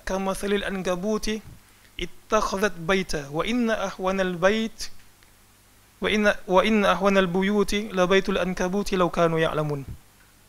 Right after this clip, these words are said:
Mathalul ladzina ittakhadhu min dunillahi awliya. Perumpamaan orang-orang yang mengambil Allah seba-,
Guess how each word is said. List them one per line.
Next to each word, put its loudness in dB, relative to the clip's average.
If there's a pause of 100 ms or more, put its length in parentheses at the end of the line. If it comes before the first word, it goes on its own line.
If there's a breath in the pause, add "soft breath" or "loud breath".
(600 soft breath)
Mathalul 4
ladzina 4
ittakhadhu 2
min 2
dunillahi 2
awliya. -2 (240)
Perumpamaan 4 (160)
orang-orang 4
yang 2
mengambil 4
Allah 6
seba-, -2